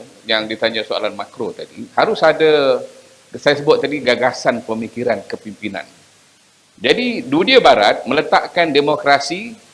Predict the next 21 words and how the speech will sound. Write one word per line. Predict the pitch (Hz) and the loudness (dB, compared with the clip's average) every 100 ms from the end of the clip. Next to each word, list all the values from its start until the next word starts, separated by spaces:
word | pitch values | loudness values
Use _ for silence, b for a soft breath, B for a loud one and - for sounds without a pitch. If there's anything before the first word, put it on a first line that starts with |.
| _ _ _ _ | _ _ _ _
sebagai | 127 139 143 151 | 0 2 4 2
salah | 151 151 | 2 0
satu | 147 147 - 165 | 2 -2 -2 -2
gagasan | 131 127 135 - 151 143 | 0 2 0 0 -2 -4
pemikiran | 127 123 123 127 147 165 - - - | -6 -4 -6 -4 -4 -4 -10 -20 -14
kepimpinan | 139 156 156 190 165 | -10 -10 -8 -6 -6
dia. | 90 69 - _ _ _ _ _ - | -6 -10 -12 _ _ _ _ _ -4
Maka | 127 - 160 | -4 0 -2
seluruh | 156 175 226 226 | 0 0 4 4
sistem | - 214 - 135 87 - - | 2 -4 0 0 0 -8 -14
bermula | 117 127 160 160 | -8 -4 0 2
daripada | 139 135 135 131 | 2 0 0 -2
pendidikan, | 131 127 127 107 139 131 | -4 -6 -6 -2 0 0
ekonomi, | 131 131 127 131 127 131 | 0 0 0 0 -2 -4
politik, | 131 120 131 123 127 123 - _ _ | 0 0 0 -6 -10 -10 -14 _ _
apa | - - 147 | -4 0 2
saja | 214 247 196 | 2 2 -2
semuanya | 156 156 165 185 226 - - | -4 0 0 0 -4 -6 -10
disebut | 127 135 135 147 - - | -8 -8 -2 -2 -2 -10
pendemokrasian. | 139 127 127 120 123 113 - 90 - - _ _ _ _ _ _ _ _ _ - | -4 -2 -2 -4 -6 -6 -8 -8 -10 -20 _ _ _ _ _ _ _ _ _ 2
Ya, | 208 - | 2 0